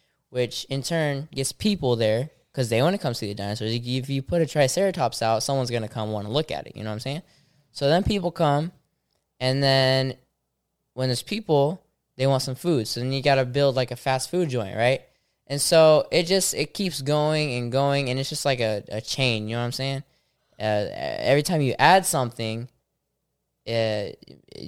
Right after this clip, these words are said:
something else needs to be added, because when you add something, some more people come, so then you gotta take care of those people. So you're constantly trying to make people happy on your island. You're trying to get up the guest satisfactory,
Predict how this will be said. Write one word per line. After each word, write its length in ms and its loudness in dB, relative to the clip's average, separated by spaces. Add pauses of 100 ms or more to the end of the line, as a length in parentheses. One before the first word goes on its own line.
(720)
something 340 6
else 320 2
needs 300 0
to 80 -2
be 160 0
added, 440 4 (260)
because 560 2
when 120 -8
you 60 0
add 160 8
something, 260 0
some 220 -4
more 200 4
people 240 2
come, 300 -2
so 140 -8
then 120 -6
you 80 -2
gotta 240 4
take 280 2
care 160 6
of 60 8
those 160 6
people. 320 -14 (460)
So 300 6
you're 160 2
constantly 460 -2
trying 240 0
to 300 4 (120)
make 360 0
people 280 0
happy 420 0
on 160 -6
your 120 -8
island. 360 -6
You're 100 -10
trying 200 -4
to 80 -2
get 180 -2
up 200 0
the 260 0 (420)
guest 300 2
satisfactory, 1080 -2